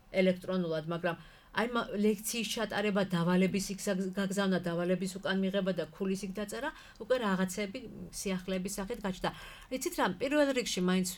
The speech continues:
ვიტყვი ტექნოლოგიების ფლობას, პირველი კომპეტენცია, რომელიც სასო-, სა-, სასიცოცხლოდ მნიშვნელოვნად მიმაჩნია, მაგრამ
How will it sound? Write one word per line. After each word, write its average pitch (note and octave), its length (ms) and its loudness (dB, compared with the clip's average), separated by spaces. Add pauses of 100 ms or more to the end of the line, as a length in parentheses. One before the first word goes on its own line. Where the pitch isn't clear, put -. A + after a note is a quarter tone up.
ვიტყვი F3 480 -2
ტექნოლოგიების G3 920 -2
ფლობას, A3 680 0 (220)
პირველი F#3 640 2 (220)
კომპეტენცია, F3+ 720 0
რომელიც E3+ 480 -2 (200)
სასო-, F#3+ 440 0
სა-, G3 400 -2
სასიცოცხლოდ G3+ 880 -4
მნიშვნელოვნად G3+ 680 -2
მიმაჩნია, G#3+ 400 -2
მაგრამ F3 260 -2